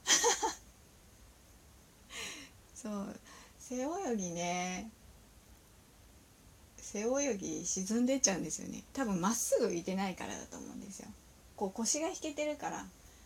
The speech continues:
沈んでっちゃうっていうのは自分でもわかるんですけど。そう。そんな感じ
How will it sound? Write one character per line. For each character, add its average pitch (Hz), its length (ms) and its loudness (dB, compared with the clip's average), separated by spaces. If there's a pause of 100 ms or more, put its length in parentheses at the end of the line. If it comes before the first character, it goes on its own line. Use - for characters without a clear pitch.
(180)
沈 202 400 -2
ん - 20 0
で 202 140 0
っ 202 100 -4
ち 160 140 -2
ゃ 160 60 -4
う 165 40 -4
っ - 40 -6
て - 200 -12
い - 60 -6
う - 20 -8
の - 100 -8
は - 80 -10
自 175 200 0
分 196 200 -2
で 226 80 0
も - 220 -4
わ - 100 -12
か - 200 -6
る 180 140 -6
ん - 60 -12
で - 80 -10
す - 140 -10
け - 120 -10
ど。 - 140 -14 (2000)
そ - 200 -10
う。 190 40 -4 (2250)
そ 196 60 -8
ん 170 100 -6
な 165 80 -6
感 170 260 -6
じ 170 760 -6